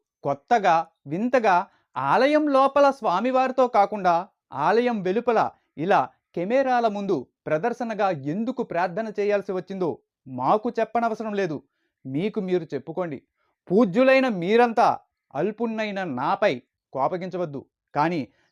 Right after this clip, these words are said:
దయచేసి ఒక్క విషయం ఆలోచించండి. మారీచుడు వేసే నిందకు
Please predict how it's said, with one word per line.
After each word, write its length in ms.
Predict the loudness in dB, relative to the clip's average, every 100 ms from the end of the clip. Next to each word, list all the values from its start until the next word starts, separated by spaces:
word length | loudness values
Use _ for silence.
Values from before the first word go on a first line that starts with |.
| 0
దయచేసి 720 | 4 4 6 2 2 -4 -6 _ -4
ఒక్క 280 | -4 0 -2
విషయం 420 | -2 -4 -6 -8 -4
ఆలోచించండి. 640 | -2 -2 -6 -6 -6 -6 -12 _ _ _ -6
మారీచుడు 680 | 0 4 4 4 2 0
వేసే 360 | 4 4 4 2
నిందకు 560 | 0 -2 -2 0 -2